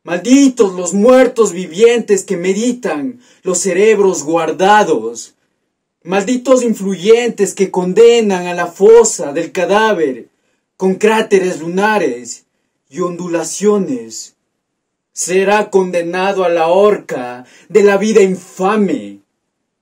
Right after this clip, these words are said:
Maldita muerte que describe los ojos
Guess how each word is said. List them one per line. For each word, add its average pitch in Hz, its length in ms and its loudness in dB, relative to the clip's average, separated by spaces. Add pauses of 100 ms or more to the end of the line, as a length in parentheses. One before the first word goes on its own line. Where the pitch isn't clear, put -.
(340)
Maldita 202 640 0
muerte 196 920 0 (760)
que 220 100 4
describe 247 640 4
los 180 260 2
ojos 143 800 2